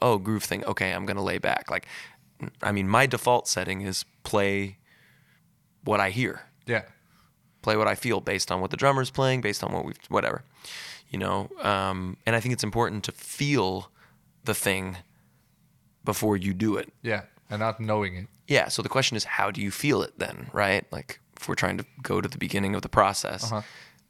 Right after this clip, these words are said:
Speaker 1: And I would say you have to play with people who play it right. And if you're in an environment in which people don't play it right, that's difficult.
Speaker 2: Yeah.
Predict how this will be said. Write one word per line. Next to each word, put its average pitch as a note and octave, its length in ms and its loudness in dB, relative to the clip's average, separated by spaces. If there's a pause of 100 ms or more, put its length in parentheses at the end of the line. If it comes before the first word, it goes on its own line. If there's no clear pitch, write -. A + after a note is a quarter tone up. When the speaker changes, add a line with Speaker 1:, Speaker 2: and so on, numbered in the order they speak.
(140)
Speaker 1:
And G2+ 120 0
I A#2 80 6
would B2 120 0
say A#2 280 2
you A#2+ 120 2
have C3+ 160 2
to C3+ 80 0
play D3 380 2
with G#2+ 180 0
people G2 440 -4 (140)
who - 160 -10
play A2 280 2
it - 120 0
right. F#2 220 0 (1300)
And A2+ 120 2
if G#2+ 100 -4
you're B2+ 200 2
in A#2 100 0
an G#2+ 80 0
environment G#2+ 480 2
in G2+ 60 -2
which G2+ 180 -4
people G#2 240 -2
don't G2 320 -2
play F#2 200 -2
it - 100 -2
right, G#2 340 -2 (340)
that's - 220 -2
difficult. - 560 -4 (300)
Speaker 2:
Yeah. A2+ 180 -4